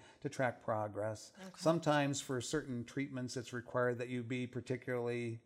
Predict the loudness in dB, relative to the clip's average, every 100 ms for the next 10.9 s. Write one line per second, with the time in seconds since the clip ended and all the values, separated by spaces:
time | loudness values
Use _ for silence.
0 | -12 -8 -2 0 0 -2 -4 -4 -4 -2
1 | -6 -2 -2 -2 -2 -4 -6 -4 -6 -6
2 | -4 -2 0 -2 -4 -2 -4 -4 -8 -8
3 | -10 -10 -12 -14 -16 -18 -6 2 4 4
4 | 2 0 -2 0 0 0 -4 0 0 0
5 | 0 2 0 -2 -12 -6 -4 -2 2 6
6 | 6 4 -4 -4 -4 -4 -6 -6 -6 -4
7 | -2 -4 -6 -8 -6 -6 -4 -2 -2 -4
8 | -16 -20 _ _ 2 4 0 0 2 2
9 | 2 0 0 2 2 0 0 0 -4 -10
10 | _ -6 -2 2 2 2 2 0 -2